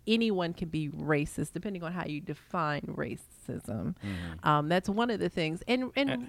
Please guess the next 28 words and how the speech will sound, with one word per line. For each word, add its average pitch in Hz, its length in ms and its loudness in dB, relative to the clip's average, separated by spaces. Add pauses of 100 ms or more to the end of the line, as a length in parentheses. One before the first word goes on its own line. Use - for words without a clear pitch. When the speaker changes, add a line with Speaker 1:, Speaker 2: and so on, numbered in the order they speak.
Speaker 1:
and 233 220 2
Speaker 2:
and, 147 200 6
Speaker 1:
racism - 160 -8
Speaker 2:
and 165 120 8
see, 240 180 6
Speaker 1:
is 254 60 6
Speaker 2:
when 196 120 8
you 180 160 8
say 175 200 8
depe-, 139 180 8
Speaker 1:
truthful. 185 220 2
Speaker 2:
when 160 180 6
you 180 120 4
just 143 280 2
qualify 135 540 6
depending 127 440 2
upon 120 320 0
how 123 160 2
you 117 160 2
define 120 460 2
racism, 131 600 -2 (680)
I 120 100 4
think 113 500 -2
that 123 400 2
to 123 120 -2
me 120 340 0
is 104 320 -2
also 107 840 -2